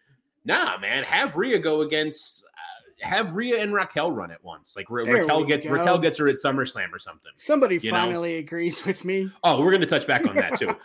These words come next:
Speaker 2: <laughs>
Speaker 1: But, like, the whole thing, like, get someone, have Rhea or, or Asuka, have Rhea, have one of those two having a solid match
Speaker 2: Yes.
Speaker 1: with somebody.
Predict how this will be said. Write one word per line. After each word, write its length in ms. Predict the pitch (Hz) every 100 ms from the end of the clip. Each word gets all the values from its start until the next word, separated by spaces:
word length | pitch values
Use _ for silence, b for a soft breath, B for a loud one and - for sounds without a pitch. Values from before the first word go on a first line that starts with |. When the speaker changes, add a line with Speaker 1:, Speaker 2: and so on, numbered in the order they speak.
| -
Speaker 2:
<laughs> 200 | - -
Speaker 1:
But, 140 | 190
like, 180 | 202 190
the 80 | 214
whole 160 | 254
thing, 280 | - 247 233
like, 280 | 208 175 135
get 200 | 220 247
someone, 360 | 240 226 214 131
have 280 | 214 247
Rhea 420 | 165 208 170 123 104
or, 240 | 139 156 156
or 320 | 208 202 220
Asuka, 360 | 110 101 -
have 200 | 85 233
Rhea, 180 | 214 202
have 180 | 175 208
one 120 | 214
of 60 | 208
those 180 | 180 -
two 140 | 170
having 320 | - 165 156
a 60 | 127
solid 440 | - - 165 156
match 180 | 151 123
Speaker 2:
Yes. 60 | 117
Speaker 1:
with 100 | 101
somebody. 520 | - 95 87 78 76